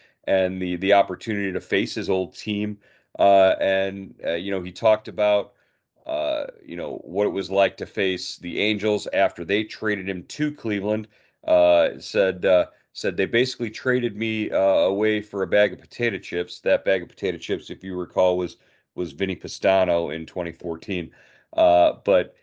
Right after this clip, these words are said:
he said he, he looked forward to the opportunity to, to face the Angels when he was with Cleveland every time he did.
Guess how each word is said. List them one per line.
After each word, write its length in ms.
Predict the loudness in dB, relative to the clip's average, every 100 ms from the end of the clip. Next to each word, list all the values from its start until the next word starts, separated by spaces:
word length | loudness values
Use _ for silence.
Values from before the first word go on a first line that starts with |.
| _
he 120 | -14
said 220 | -4 -2
he, 200 | -2 -4
he 200 | -6 -4
looked 220 | -4 -4 -4
forward 320 | 0 0 -2
to 80 | -2
the 140 | 2
opportunity 720 | 2 0 -8 -10 -8 -6 -4
to, 220 | -2 -2 -6 _ _
to 100 | -12
face 320 | -4 -2 -4
the 180 | -4 -2
Angels 440 | -2 0 -2 -4 -4
when 120 | -4
he 60 |
was 160 | -4 -6
with 180 | -8 -10
Cleveland 460 | -6 -4 -4 -2
every 240 | 0 -2 -4
time 280 | 0 0 0
he 80 |
did. 480 | -6 0 2 2 0